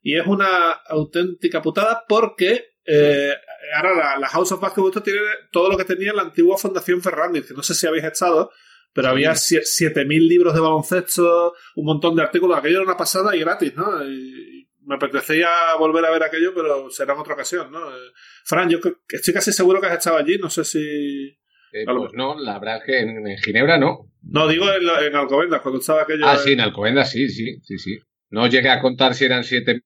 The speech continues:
Speaker 2: mil o seis mil novecientos, pero sí que había mucho material, sí, sí.
Speaker 1: <laughs> No, yo sé que son siete mil porque lo pone en la web de la fiba, que lo fui otro día.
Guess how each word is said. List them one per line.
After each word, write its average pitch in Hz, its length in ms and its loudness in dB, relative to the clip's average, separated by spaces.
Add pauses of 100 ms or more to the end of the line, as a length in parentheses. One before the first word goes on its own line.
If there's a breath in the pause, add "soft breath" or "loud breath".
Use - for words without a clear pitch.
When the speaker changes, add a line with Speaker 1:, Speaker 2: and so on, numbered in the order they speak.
Speaker 2:
mil 135 240 0
o 113 120 0
seis 113 240 -6
mil 127 160 -2
novecientos, 131 580 0
pero 104 220 2
sí 104 120 -6
que 117 100 0
había 92 340 4
mucho 92 200 -4
material, 87 360 -2
sí, - 80 -10
sí. - 160 -8
Speaker 1:
<laughs> - 380 -2
No, 147 180 2
yo 147 80 0
sé 165 80 -2
que 160 80 -2
son 156 140 2
siete 165 180 0
mil 160 160 -2
porque 190 160 2
lo 151 100 2
pone 147 140 4
en 147 40 4
la 139 60 4
web 143 160 2
de 147 60 -4
la 139 80 0
fiba, 170 280 -2
que 123 60 -6
lo 123 100 -2
fui 139 180 -2
otro 135 260 -4
día. 160 280 -6